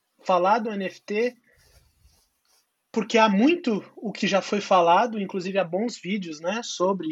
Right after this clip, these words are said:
isso, mas, é, ainda a gente acha que falta falar da, da nossa perspectiva, né?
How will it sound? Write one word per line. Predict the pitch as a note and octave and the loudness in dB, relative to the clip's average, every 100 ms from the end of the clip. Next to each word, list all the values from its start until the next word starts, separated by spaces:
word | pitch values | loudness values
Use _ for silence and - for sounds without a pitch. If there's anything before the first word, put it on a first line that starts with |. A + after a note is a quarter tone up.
| F3+ | -4
isso, | A#3+ - C4 | -6 -6 -6
mas, | A#3 G#3 G#3 A3 A#3 A3+ - - G#3 | 0 4 6 4 2 -2 -6 -6 -2
é, | G#3+ G3+ F#3+ F#3+ G3 | 0 0 0 0 0
ainda | F#3+ F#3+ G#3+ A3 A3+ A3+ A3 F#3 | 2 2 2 2 0 0 -4 -4
a | |
gente | E3 G3 G3+ G3 | 0 0 2 6
acha | F#3 F#3 G3+ | 6 4 -2
que | - G#3+ - _ _ _ | -4 -6 -6 _ _ _
falta | - F#3+ G3 G3+ | 4 4 4 0
falar | - G3 F3 E3+ F#3 - _ _ _ _ | 0 0 2 4 2 0 _ _ _ _
da, | E3 E3 D#3 E3 F3 E3+ E3 D#3+ D#3 | -20 -20 -8 -2 0 2 2 0 -2
da | E3+ G3 | -4 -4
nossa | G3 G#3 A3+ | -4 -4 -4
perspectiva, | B3+ - C#4 - C#4 A3 E3+ | -6 -6 -10 -4 -2 0 0
né? | E3+ | -2